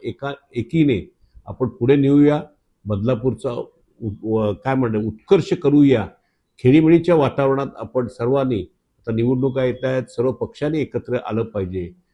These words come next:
आणि खेळीमेळीच्या वातावरणात आपण सामोरं गेलं पाहिजे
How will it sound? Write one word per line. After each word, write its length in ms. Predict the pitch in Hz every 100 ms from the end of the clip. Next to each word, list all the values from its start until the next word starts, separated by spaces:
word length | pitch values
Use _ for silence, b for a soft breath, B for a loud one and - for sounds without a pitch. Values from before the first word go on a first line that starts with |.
| _ -
आणि 540 | 107 139 180 190 - _ -
खेळीमेळीच्या 540 | 139 175 170 165 165
वातावरणात 600 | 151 120 143 143 147 -
आपण 400 | 117 - 135 127
सामोरं 480 | - 104 117 135 113
गेलं 160 | 117
पाहिजे 460 | 120 113 101 104